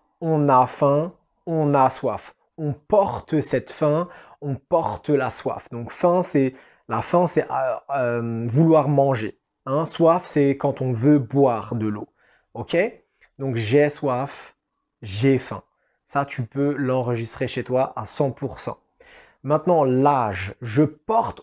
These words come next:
aussi mon âge. C'est quelque chose que j'ai dit toujours à mes élèves.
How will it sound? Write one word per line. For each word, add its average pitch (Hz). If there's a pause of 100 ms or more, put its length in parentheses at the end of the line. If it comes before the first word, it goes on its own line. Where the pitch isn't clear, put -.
aussi 170 (100)
mon 135
âge. 107
C'est 139
quelque 180
chose 202 (320)
que 160
j'ai 131
dit 120
toujours 208
à 135
mes 135
élèves. 147